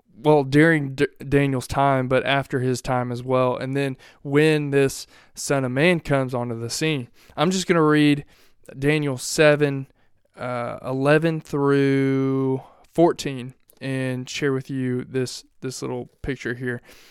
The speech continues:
But this is when the, uh, the last beast comes on the scene, this really terrible looking beast with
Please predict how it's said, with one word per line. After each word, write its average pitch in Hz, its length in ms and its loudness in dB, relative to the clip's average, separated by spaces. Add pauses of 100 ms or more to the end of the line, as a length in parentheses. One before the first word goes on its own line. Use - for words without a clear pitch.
(100)
But 139 140 0
this 175 160 4
is 165 100 0
when 151 340 0
the, 139 60 0
uh, 127 420 -2
the 127 140 -6
last 131 320 -2
beast 135 300 -4
comes 131 240 -6
on 127 140 -2
the 123 80 -8
scene, 143 380 -4
this 123 180 -8
really 135 200 -2
terrible 135 720 -6 (1120)
looking 139 320 -2
beast 135 360 -2
with 127 200 -8